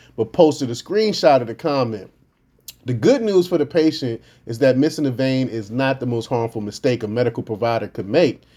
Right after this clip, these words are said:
Even so, Del Rosario's willingness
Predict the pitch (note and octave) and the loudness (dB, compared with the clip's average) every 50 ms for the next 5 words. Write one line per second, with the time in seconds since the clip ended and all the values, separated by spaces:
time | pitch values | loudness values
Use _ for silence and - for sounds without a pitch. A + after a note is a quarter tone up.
0 | _ _ _ _ _ - - F3 F3 D3+ D3+ C#3 C3 - - F3+ F3 D#3+ C#3 C3 | _ _ _ _ _ -4 -2 0 2 2 2 0 0 0 2 4 6 6 4 2
1 | C3 - _ _ _ - C3 C3 B2+ C3 C#3+ D#3 F3+ F3 D#3 C3+ C3 B2 A#2+ A#2 | -2 -6 _ _ _ 0 4 4 6 6 8 6 6 6 4 2 0 0 0 0
2 | A#2 A#2 A2+ G#2+ - G#2+ A2 C3+ D#3+ E3 E3 D3 C#3 C3 A#2+ A#2 A2+ G#2+ - - | -2 -4 -4 -8 -10 -6 -2 0 0 2 2 0 0 0 -2 -4 -6 -8 -10 -16
3 | - | -20